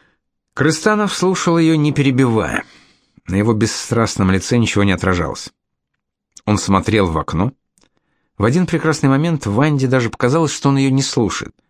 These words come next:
И действительно, если бы она могла послушать свой рассказ со стороны, поняла бы, что он звучит как сплошная фантасмагория.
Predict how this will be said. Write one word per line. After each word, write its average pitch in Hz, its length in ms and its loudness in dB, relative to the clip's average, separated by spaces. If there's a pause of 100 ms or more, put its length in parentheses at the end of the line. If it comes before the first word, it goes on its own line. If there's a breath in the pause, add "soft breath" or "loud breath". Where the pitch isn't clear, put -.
(960)
И 85 80 -4
действительно, 104 540 -2
если 92 260 0
бы 104 140 2
она 110 140 0
могла 107 300 0
послушать 113 680 0
свой 117 260 2
рассказ 104 480 -2
со - 160 -4
стороны, 98 560 0 (440 soft breath)
поняла 110 360 2
бы, 147 100 0
что - 160 -2
он 117 100 2
звучит 98 420 0
как - 220 -2
сплошная 107 640 0 (120)
фантасмагория. 117 1080 0